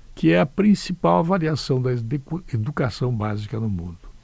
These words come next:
O ranking apresenta a China, é,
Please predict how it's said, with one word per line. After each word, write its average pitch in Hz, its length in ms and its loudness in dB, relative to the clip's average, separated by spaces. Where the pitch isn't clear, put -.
O 175 340 6
ranking 165 720 6
apresenta 165 800 4
a 139 100 4
China, 147 720 0
é, 113 800 -2